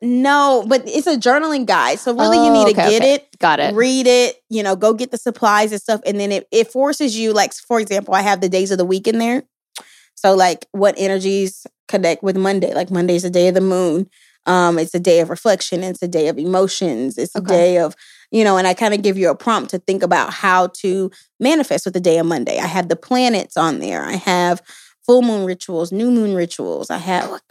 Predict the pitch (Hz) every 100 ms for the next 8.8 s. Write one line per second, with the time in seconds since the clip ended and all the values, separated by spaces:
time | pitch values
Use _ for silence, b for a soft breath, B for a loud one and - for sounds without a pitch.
0 | - - 277 208 277 254 - 208 175 339
1 | - - - 254 226 _ - 190 185 175
2 | 175 170 180 196 202 202 208 208 208 208
3 | 208 202 208 220 214 214 - 185 165 165
4 | 156 104 90 80 - _ _ _ - 160
5 | 117 95 60 62 50 - 220 262 247 269
6 | 240 247 233 196 190 208 247 240 180 180
7 | 196 180 180 180 165 175 170 180 165 135
8 | 95 - 226 220 220 302 302